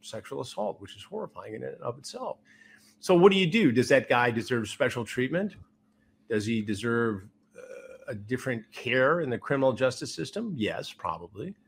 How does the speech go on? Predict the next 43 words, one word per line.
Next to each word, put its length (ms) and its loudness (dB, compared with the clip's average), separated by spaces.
But 140 6
he's 260 2
no 240 10
less 360 6
worthy 480 0
of 120 -4
being 200 -2
exposed 960 -2
as 180 -6
somebody 380 -10
who 120 -6
could 200 -16
have 100 -10
harmed 320 -12
a 60 -14
child. 460 -12
I 20 -6
mean, 140 2
we 100 8
have 160 8
the 80 4
same 280 4
discussion 440 4
all 80 4
the 80 -4
time. 400 4
You 100 -2
know, 240 0
should 300 2
a 240 2
nineteen, 540 2
twenty, 340 0
or 100 0
twenty-one-year-old 800 2
be 140 -2
treated 340 -6
differently 380 -4
than 220 -4
a 40 -6
thirty, 380 -4
thirty-one, 480 -4
or 80 -4
thirty-nine-year-old? 800 -4